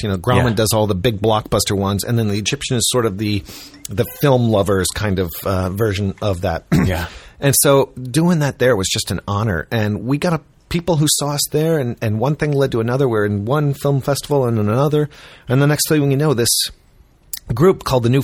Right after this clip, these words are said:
Speaker 1: Filmmakers, uh, contacted us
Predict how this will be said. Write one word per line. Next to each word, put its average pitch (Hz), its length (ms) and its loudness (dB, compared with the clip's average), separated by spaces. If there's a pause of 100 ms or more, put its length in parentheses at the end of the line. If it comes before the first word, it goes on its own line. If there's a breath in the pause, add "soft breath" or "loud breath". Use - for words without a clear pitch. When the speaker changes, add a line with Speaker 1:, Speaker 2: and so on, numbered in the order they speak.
Speaker 1:
Filmmakers, 113 520 0 (720 soft breath)
uh, 98 200 0
contacted 135 600 -2
us 190 180 0